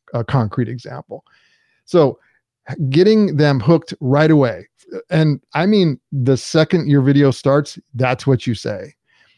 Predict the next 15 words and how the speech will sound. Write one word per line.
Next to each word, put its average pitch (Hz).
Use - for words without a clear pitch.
So -
you 139
start 139
with 165
the 139
hook. 110
Number 147
two 120
is 143
you 147
have 147
a 135
short -
credibility 139
introduction. 120